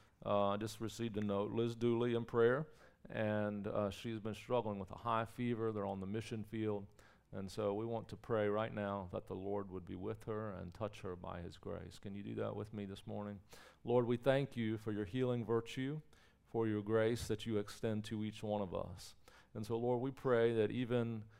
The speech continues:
in this congregation, as ones who have been sent out from among us, Lord, that your hand would not be short, but that you would reach all the way to the Dominican Republic and touch Liz Dooley this morning.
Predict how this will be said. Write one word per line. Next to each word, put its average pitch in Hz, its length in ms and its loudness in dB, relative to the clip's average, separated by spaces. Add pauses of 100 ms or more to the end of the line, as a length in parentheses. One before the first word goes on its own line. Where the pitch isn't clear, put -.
(200)
in 110 220 0
this 135 200 4
congregation, 110 880 2
as 98 260 -2
ones 120 340 0
who 117 100 0
have 98 100 -2
been 104 160 -2
sent 123 260 -2
out 131 220 0
from 135 160 -4
among 107 320 0
us, 92 400 -4 (380)
Lord, 120 220 4
that 113 200 2
your 131 120 2
hand 143 360 0
would 123 160 -2
not 131 260 2
be 127 140 -2
short, 104 340 0
but 110 100 -4
that - 100 -14
you 135 80 0
would 127 140 0
reach 123 380 -2
all 127 320 4
the 147 120 2
way 127 240 2
to 123 120 -6
the 113 80 0
Dominican 107 520 -2
Republic 95 580 -4
and 101 100 -8
touch 117 280 -2
Liz 104 260 0
Dooley 98 340 -2
this 90 280 -8
morning. 92 400 -4